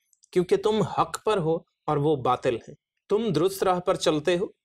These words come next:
اور وہ غلط راہ پر چلتے ہیں۔ جس سے کیا ہوتا ہے کہ معاشرے میں، سوسائٹی میں بگاڑ پیدا ہوا ہوا تھا۔ اس کا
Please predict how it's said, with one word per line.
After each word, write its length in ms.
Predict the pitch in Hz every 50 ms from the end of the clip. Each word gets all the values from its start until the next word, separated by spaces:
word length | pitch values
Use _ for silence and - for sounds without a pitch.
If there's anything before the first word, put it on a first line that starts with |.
| _ _ _
اور 100 | 147 147
وہ 260 | 139 147 151 139 120
غلط 300 | 117 135 143 151 151 -
راہ 120 | 131 123
پر 180 | 117 - - 135
چلتے 380 | - - 143 113 - _ - 113
ہیں۔ 220 | - - _ _ _ _ _ _ _ _ _ _ _ _ _ _
جس 300 | - 123 127 214 233 -
سے 100 | - 294
کیا 200 | - - 226 202
ہوتا 300 | 196 180 175 165 196 180
ہے 160 | 180 180 220 233
کہ 180 | 226 240 220
معاشرے 640 | 180 143 127 131 147 160 165 - - 214 226 226 214
میں، 360 | 190 165 165 175 185 185 190 180 - - _ - 135 -
سوسائٹی 600 | - - - 175 - - 190 196 226 220 269 254
میں 140 | 226 208 190
بگاڑ 380 | 147 147 139 147 151 156 160
پیدا 300 | 160 165 147 135 135 127
ہوا 200 | 123 113 110 107
ہوا 140 | 101 101 -
تھا۔ 100 | - - _ _ _ _ _ - - - _ _ -
اس 140 | - -
کا 80 | -